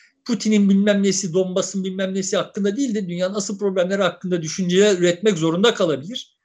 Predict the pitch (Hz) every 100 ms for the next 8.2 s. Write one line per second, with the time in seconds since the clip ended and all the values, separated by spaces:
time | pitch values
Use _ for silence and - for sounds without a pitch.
0 | _ 143 196 170 170 - - - - 208
1 | 185 180 202 190 180 170 - _ _ _
2 | _ - 165 170 226 190 156 180 185 -
3 | 139 165 180 170 170 175 196 190 180 156
4 | - _ _ _ 131 196 190 180 208 220
5 | 202 190 190 170 180 190 185 185 208 170
6 | 170 170 139 156 185 - - - - -
7 | 214 202 220 262 254 180 131 123 113 104
8 | 98